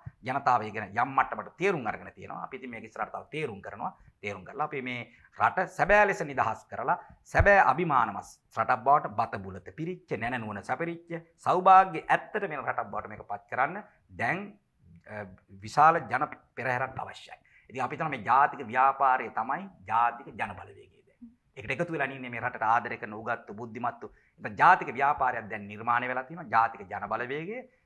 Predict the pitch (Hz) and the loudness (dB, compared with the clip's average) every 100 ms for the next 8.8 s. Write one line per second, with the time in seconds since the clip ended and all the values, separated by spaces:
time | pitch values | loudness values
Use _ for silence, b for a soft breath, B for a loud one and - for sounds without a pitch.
0 | b 127 175 175 175 170 170 175 185 170 | b -10 -4 -2 4 4 6 0 0 0
1 | 220 240 233 156 92 - _ _ _ - | 0 2 0 0 -10 -12 _ _ _ -12
2 | 170 143 - 175 165 123 127 139 139 135 | 2 2 6 4 4 0 -2 0 0 0
3 | 135 127 120 113 143 113 - 135 185 165 | -2 -4 -4 -8 -6 -6 -2 2 2 2
4 | 117 104 120 185 - _ 131 127 113 107 | -4 -8 -4 -4 -6 _ -10 -8 -6 -8
5 | 113 - 233 233 - _ _ 175 175 170 | -10 -8 -10 -12 -20 _ _ -6 -6 -6
6 | 196 226 233 214 120 92 - _ - 120 | -8 -8 0 0 -2 -12 -16 _ -14 -4
7 | 123 120 107 143 180 151 139 - 180 151 | -2 -4 -8 -8 -8 -10 -12 -12 -10 -10
8 | - 143 139 131 170 127 123 170 | -8 -6 -6 -6 -6 -4 -4 -6